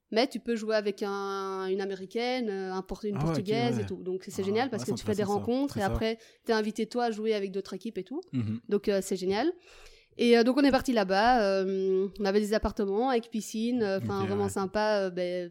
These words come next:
Speaker 1: de no-, que notre président, euh, Jérémy Chonowski, nous a réservé. Donc,
Speaker 2: Mhm.
Speaker 1: euh, c'est vraiment top. Et voilà, c'était pas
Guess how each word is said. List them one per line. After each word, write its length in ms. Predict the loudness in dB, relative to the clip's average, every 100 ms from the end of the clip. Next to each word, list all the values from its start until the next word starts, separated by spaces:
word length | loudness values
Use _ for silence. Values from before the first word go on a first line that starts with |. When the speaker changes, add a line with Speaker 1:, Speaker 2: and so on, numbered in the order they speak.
| _
Speaker 1:
de 120 | -6
no-, 160 | -4 -4 -10 -12
que 100 | -6
notre 200 | -4 -4
président, 640 | -2 0 0 2 2 2
euh, 100 | 2
Jérémy 300 | -2 -4 -4
Chonowski, 400 | -4 -4 -4 -4
nous 160 | -4 -2
a 160 | -4 -6
réservé. 480 | -6 -6 -4 -2
Donc, 220 | -2 -4 -2
Speaker 2:
Mhm. 40 |
Speaker 1:
euh, 200 | 0 -2 -2
c'est 160 | -4
vraiment 280 | -2 2 2
top. 240 | 2 -2 -4 -20 -20 -20 _ _
Et 300 | 0 2 4
voilà, 340 | 4 4 2
c'était 260 | 0 -2 -2
pas 320 | 2 4 2